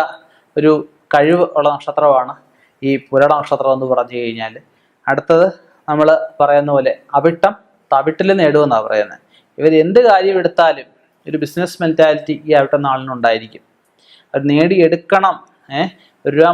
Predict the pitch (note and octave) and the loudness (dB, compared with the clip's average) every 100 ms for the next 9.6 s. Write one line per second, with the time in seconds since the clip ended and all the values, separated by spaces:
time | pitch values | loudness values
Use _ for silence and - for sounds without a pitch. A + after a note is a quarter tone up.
0 | E3 D#3+ F3 F3 E3 E3+ F3 E3+ E3 F3+ | 2 0 0 -2 0 0 0 0 -4 -2
1 | F3+ F3 E3 E3 E3 D#3+ D#3+ E3 E3 D#3+ | 0 0 0 0 0 0 2 2 2 2
2 | F3+ - D#3 D#3 D3 D#3 D#3 D#3+ D3+ C#3+ | 0 -4 0 2 2 2 0 -6 -6 0
3 | D3 D3+ D3+ C3+ B2+ - _ _ _ _ | 0 0 0 0 0 -6 _ _ _ _
4 | - D3 E3 G#3+ E3+ F3+ G3 G3+ G3 G3+ | -2 0 0 0 0 0 2 0 -2 -2
5 | F#3 G#3 G3 F#3+ F#3+ G3 F3+ G3 F#3+ C#3+ | -4 0 2 0 -2 -4 -2 2 2 2
6 | C3+ - C#3+ E3+ F3+ F#3 F3+ F#3+ F3 E3 | -4 -12 -4 0 4 2 0 -8 -8 -4
7 | F3 F3+ E3+ F#3 - _ _ _ - E3 | 0 0 0 -4 -8 _ _ _ -6 2
8 | E3+ F3+ F3+ F3+ E3+ D#3+ F3 F3 D3 C#3+ | 4 2 0 -4 0 2 2 0 0 0
9 | - - D#3 D#3+ D#3+ | -4 -2 0 2 2